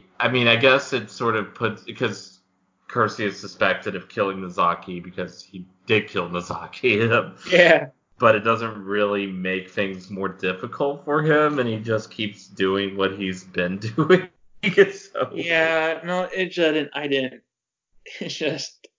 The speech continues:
Speaker 2: I don't, yeah, it, I'm not sure what they were trying to do with that.
Speaker 1: Yeah, I, I don't
Speaker 2: Something
Speaker 1: know
Speaker 2: maybe,
Speaker 1: either.
Speaker 2: I don't, maybe, I mean, I don't know if this movie's trying to say anything about anything.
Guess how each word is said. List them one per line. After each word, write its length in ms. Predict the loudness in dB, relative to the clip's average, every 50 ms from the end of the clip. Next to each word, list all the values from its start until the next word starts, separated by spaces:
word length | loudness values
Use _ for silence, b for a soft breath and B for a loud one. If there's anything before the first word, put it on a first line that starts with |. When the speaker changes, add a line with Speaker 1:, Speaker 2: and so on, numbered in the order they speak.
| _ _ _ _
Speaker 2:
I 200 | -2 2 2 4
don't, 380 | 4 4 2 0 -2 -4 -6 -10 -14 _ _ _ _ _ _ _ _ _ _ -8
yeah, 220 | -8 -8 -8 -10 -14 -10 -6
it, 180 | -4 -4 -4 -6 _ _ -20 _ _ _ B B B B B B B B -4
I'm 60 | -2
not 100 | 0 2
sure 100 | 2 4
what 160 | 4 4 4
they 80 | 4 4
were 80 | 2 2
trying 300 | 2 0 -2 -2 -2 0
to 40 | 0
do 40 | 0
with 140 | 0 0 0
that. 340 | 0 0 0 0 -2 -6 _ _ _ _ _ _ _ _ _ _ _ _ _ -20 -20 -20 -18
Speaker 1:
Yeah, 400 | -14 -14 -12 -12 -10 -10 -12 -12 -12 -14
I, 40 | -14
I 40 | -12
don't 140 | -12 -10 -6
Speaker 2:
Something 300 | -4 -2 -2 0 0 0
Speaker 1:
know 60 | 0
Speaker 2:
maybe, 260 | -2 -2 -2 -2 -2 -2 -2
Speaker 1:
either. 80 | -2 -2 0
Speaker 2:
I 40 |
don't, 200 | 2 2 2 0 -4 _ -2
maybe, 380 | 0 0 2 4 2 2 2 0
I 200 | 0 2 2 2
mean, 120 | 4 4 2
I 100 | 2 2
don't 100 | 2 0
know 40 |
if 60 | 2 0
this 140 | 0 0
movie's 200 | 0 2 2 2 0
trying 220 | 0 0 0 0
to 60 | 0
say 220 | 0 2 2 2 2
anything 280 | 2 -2 -6 -8 -8
about 320 | -2 0 2 4 4 2 0 -4 _ _ _ _ _ _ _ _ _ _ _ _ -20 -20 -20 -14 -8 -6
anything. 500 | -4 -4 -4 -4 -4 -4 -4 -6 -8 -12